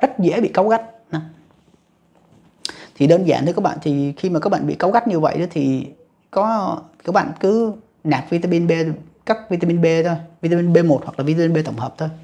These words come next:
là các bạn sẽ thấy là cái thần kinh của các bạn nó dịu trở lại ha các bạn. Hoặc là các bạn nạp thêm magie vô, tại vì cái magie nó có tác dụng là làm dịu hệ thần kinh các bạn, làm thư giãn cái hệ thần kinh cơ bắp của chúng ta. Và cái nguyên do cuối cùng đó,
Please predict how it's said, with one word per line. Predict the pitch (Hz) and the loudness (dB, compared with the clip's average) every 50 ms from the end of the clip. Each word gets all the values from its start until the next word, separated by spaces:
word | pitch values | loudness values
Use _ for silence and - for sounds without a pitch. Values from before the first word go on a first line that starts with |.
| - _ _ _ | -20 _ _ _
là | - - | -8 -8
các | 123 - 185 | -6 -4 -4
bạn | 190 165 - | -4 -2 -2
sẽ | - 180 | -2 -2
thấy | - 175 190 208 | -2 0 0 0
là | 185 - - - - - - - - _ - | 0 -2 -4 -6 -14 -20 -20 -20 -20 _ -2
cái | - 170 | 0 0
thần | - - 139 135 | 2 2 0 0
kinh | - 151 147 | 2 2 2
của | 135 - | 0 0
các | - - | -2 -2
bạn | 170 147 139 | 0 0 0
nó | 156 170 | 0 0
dịu | 160 - - | 0 0 -2
trở | - 120 | -4 -6
lại | 120 120 - 135 | -6 -6 -6 -6
ha | 143 151 156 | -8 -6 -6
các | 165 | -6
bạn. | 151 - - - - | -6 -6 -8 -10 -10
Hoặc | - 135 - - | -10 -10 -8 -8
là | 143 | -4
các | - 190 | -2 0
bạn | - - | 0 2
nạp | 135 120 - | 0 0 0
thêm | - 165 165 | 0 0 2
magie | 160 156 160 165 156 147 | 4 4 4 4 4 2
vô, | 147 151 143 151 - _ _ _ _ _ _ | 2 0 -2 -4 -8 _ _ _ _ _ _
tại | - 127 135 | -6 -4 -2
vì | 135 | -2
cái | - 196 | -2 -2
magie | 214 190 180 175 170 160 156 | 0 0 0 2 2 2 0
nó | 175 | 0
có | 165 156 | 0 -2
tác | - 220 - | -2 -2 -2
dụng | 185 117 139 | -2 -2 -2
là | 135 | -2
làm | 131 127 123 131 | -2 -2 -2 -2
dịu | 147 - - | -2 -2 -4
hệ | - - | -6 -8
thần | - 135 | -8 -6
kinh | 123 156 147 143 147 | -4 -4 -4 -2 -4
các | - 156 | -6 -8
bạn, | 156 - _ _ _ _ - | -10 -12 _ _ _ _ -2
làm | - 139 127 | 0 2 4
thư | - 165 170 160 | 4 4 4 4
giãn | 131 107 190 | 2 2 0
cái | - 208 180 | -2 -2 -2
hệ | 123 | -2
thần | 139 135 135 | -4 -4 -4
kinh | - 151 151 143 | -4 -4 -4 -4
cơ | - 143 | -2 -2
bắp | 170 - - - | -2 -2 -2 -6
của | - | -10
chúng | 120 151 | -8 -6
ta. | 156 151 - - _ _ _ _ _ _ _ _ _ _ _ _ - - - - - - - - - _ _ _ | -6 -6 -8 -10 _ _ _ _ _ _ _ _ _ _ _ _ -20 -20 -20 -20 -20 -20 -20 -20 -20 _ _ _
Và | 170 165 165 | 6 6 6
cái | 160 160 190 185 196 233 | 4 2 0 0 0 2
nguyên | 262 254 220 196 | 2 2 2 4
do | 202 196 185 175 | 4 4 4 2
cuối | - - 262 269 | 0 -2 -2 0
cùng | - 165 135 120 127 | 2 2 2 0 -2
đó, | 175 | -4